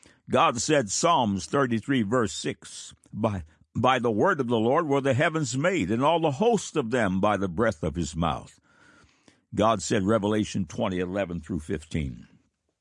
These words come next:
And I saw a great white throne, and him that sat on it, from whose face the earth and the heaven fled away, and there was found no place for them.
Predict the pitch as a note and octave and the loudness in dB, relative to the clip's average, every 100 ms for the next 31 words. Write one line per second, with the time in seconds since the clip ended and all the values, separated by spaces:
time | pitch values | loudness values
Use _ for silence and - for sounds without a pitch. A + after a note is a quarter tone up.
0 | _ _ - _ _ _ - G#2 A#2+ - | _ _ -20 _ _ _ -4 0 2 4
1 | B2+ A2+ F#2+ A#2+ - A2+ A2 - B2 G#2+ | 2 2 2 0 2 0 0 -2 -4 -4
2 | - - _ _ _ - _ _ _ _ | -8 -18 _ _ _ -20 _ _ _ _
3 | _ - F#2+ C3 A#2 G#2+ - C3+ B2+ A2+ | _ -2 2 2 2 0 0 2 2 2
4 | A2 G#2+ B2+ G#2+ F2+ A#2+ - - A2+ B2+ | 2 0 -2 -2 0 0 -2 -2 0 0
5 | - - G#2 G2+ B2+ B2+ A2+ G2+ F#2 F2+ | -6 -4 0 2 0 -2 -2 0 2 2
6 | F2 A#2 G#2+ G2+ - A2+ A2 G2 F#2+ A2+ | 2 2 2 -2 0 0 2 0 0 0
7 | G2 F#2 - A2+ A2 A2 A2 A#2 A2 F#2 | -2 -2 -4 0 0 2 0 0 -2 -2
8 | - - C#2+ C#2 C2 C#2 | -4 -10 -10 -10 -12 -16